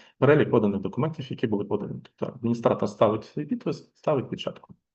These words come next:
І, е, відповідно, цей опис, е, віддає,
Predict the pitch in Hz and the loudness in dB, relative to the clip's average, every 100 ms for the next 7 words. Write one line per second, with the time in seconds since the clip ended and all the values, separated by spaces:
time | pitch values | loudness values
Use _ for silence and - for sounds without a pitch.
0 | _ _ _ _ 104 104 - 104 101 98 | _ _ _ _ -4 -2 -2 -2 -2 -2
1 | - 131 147 175 151 - 110 101 131 147 | -2 2 4 4 0 4 4 6 6 6
2 | 139 - - 101 98 95 95 98 95 104 | 4 0 -10 -4 -4 -4 -6 -8 -4 0
3 | 98 123 147 | 2 2 0